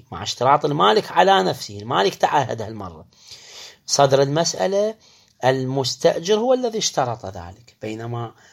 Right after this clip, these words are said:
آخر المسألة، آه، أنه ال-، المالك هو الذي تعهد بذلك.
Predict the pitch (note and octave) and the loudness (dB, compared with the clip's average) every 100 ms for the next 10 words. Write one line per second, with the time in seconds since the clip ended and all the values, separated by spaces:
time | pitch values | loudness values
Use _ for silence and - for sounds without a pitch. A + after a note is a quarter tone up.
0 | _ _ - E3+ E3+ A3+ A3+ A#3 F#3 G3+ | _ _ 2 2 4 0 -2 -4 -6 -6
1 | G3 - _ _ _ _ - - - - | -6 -8 _ _ _ _ -16 -12 -12 -12
2 | - - - - B2+ A#2 A2+ A2 A2+ A2+ | -12 -14 -12 -8 -4 -4 -4 -6 -6 -8
3 | - A2+ C#3+ A#3 D4+ - C#4+ C#3+ G#2+ F#2+ | -8 -2 4 4 2 0 0 0 -4 -8
4 | F2+ G#2+ F#2+ F2 F2 E2 E2 G2 - _ | -14 -14 -14 -14 -16 -18 -20 -20 -20 _